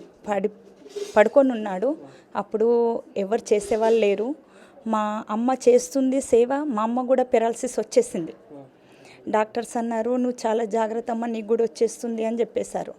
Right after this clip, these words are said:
ఆమె ఇంకేం చేయలేదు. రోజు ప్రతి గురువారము ఆరతికి, పన్నెండు గంటల ఆరతికి నాన్నకు స్నానం చేయించేసి బాబా ఆరతికి కంపల్సరీ అటెండ్ అవుతుండే.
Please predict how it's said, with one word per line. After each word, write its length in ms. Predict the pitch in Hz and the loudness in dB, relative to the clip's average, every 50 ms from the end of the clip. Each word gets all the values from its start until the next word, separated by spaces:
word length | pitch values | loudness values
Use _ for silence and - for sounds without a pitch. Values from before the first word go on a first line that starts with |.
| - - - 262 - - - - | -18 -20 -20 -20 -20 -20 -14 -10
ఆమె 200 | 240 226 233 226 | -8 -6 -4 -4
ఇంకేం 360 | 226 220 208 - 233 233 247 | -4 -4 -2 -2 -2 0 0
చేయలేదు. 680 | 240 220 240 233 233 233 226 226 208 247 277 302 320 320 - - - - - - | 2 4 6 6 6 4 2 2 2 2 2 0 0 -2 -8 -14 -20 -16 -6 -2
రోజు 340 | 226 220 220 226 214 240 | 2 4 4 4 4 2
ప్రతి 340 | 240 247 - 220 220 - 233 | 0 0 0 -2 0 0 -2
గురువారము 720 | 208 196 226 226 233 220 233 233 233 233 233 233 254 277 262 - - - _ _ _ _ _ _ _ _ _ _ _ - 208 | 0 2 2 2 2 2 0 -2 -2 -2 -4 -4 -4 -4 -4 -6 -10 -20 _ _ _ _ _ _ _ _ _ _ _ -8 -4
ఆరతికి, 360 | 226 220 220 226 - 247 - 226 | -2 -2 -2 0 -2 -2 -4 -2
పన్నెండు 380 | - 233 226 226 226 226 233 | -4 -4 -4 -4 -6 -6 -6
గంటల 220 | 226 220 214 233 220 | -6 -6 -4 -2 -2
ఆరతికి 460 | 208 226 233 226 - 269 - 254 226 | -2 -2 -4 -6 -8 -8 -6 -6 -8
నాన్నకు 340 | 214 226 247 226 233 233 - | -6 -6 -6 -8 -8 -10 -10
స్నానం 400 | - - 226 233 247 240 220 208 | -10 -10 -8 -8 -6 -6 -6 -6
చేయించేసి 600 | 214 214 220 214 - 208 208 - - 269 302 302 - - - - - - | -6 -6 -6 -8 -6 -8 -8 -6 -4 -4 -4 -4 -6 -14 -20 -20 -12 -4
బాబా 280 | 214 240 226 214 214 226 | 0 0 2 2 2 0
ఆరతికి 380 | 226 220 214 220 - 220 - 262 | 0 0 -2 -2 -4 -4 -4 -4
కంపల్సరీ 580 | - 254 240 240 240 262 254 - 240 220 240 | -4 -4 -6 -4 -2 -4 -4 -2 -4 -4 -4
అటెండ్ 320 | 233 - 240 233 233 233 214 | -4 -2 -2 -2 -2 0 -2
అవుతుండే. 440 | 202 196 - - 185 185 185 190 | -4 -4 -8 -10 -12 -10 -10 -12